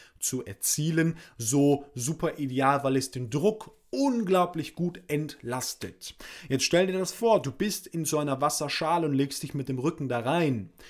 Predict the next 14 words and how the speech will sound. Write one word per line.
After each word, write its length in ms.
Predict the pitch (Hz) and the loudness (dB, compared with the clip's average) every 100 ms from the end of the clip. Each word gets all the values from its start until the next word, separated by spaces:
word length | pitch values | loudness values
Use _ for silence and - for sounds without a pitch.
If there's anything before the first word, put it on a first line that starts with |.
| - | -8
In 100 | 131 | 0
welche 300 | 139 143 143 | 0 2 0
Richtung 320 | 143 - 135 | -2 -2 -4
hängt 500 | 131 160 202 - - | -2 0 0 -2 -2
denn 280 | 139 135 110 | 0 0 0
deine 420 | 123 131 131 110 | 0 0 0 -2
Wirbelsäule? 720 | 131 135 117 104 95 85 - - _ _ _ _ - - - | 0 2 0 -4 -6 -6 -12 -20 _ _ _ _ -20 -14 -6
Nach 100 | 120 | -2
oben 260 | 156 175 | 0 2
oder 160 | 190 196 | 4 4
unten? 440 | 180 135 - - _ _ _ _ _ _ _ _ - - - | 2 -2 -6 -16 _ _ _ _ _ _ _ _ -20 -20 -4
Aha, 540 | 110 98 160 175 127 | -2 2 4 4 4
nach 180 | 107 104 | -2 -6
unten. 680 | - 185 185 - 90 82 | 0 2 0 -4 -10 -10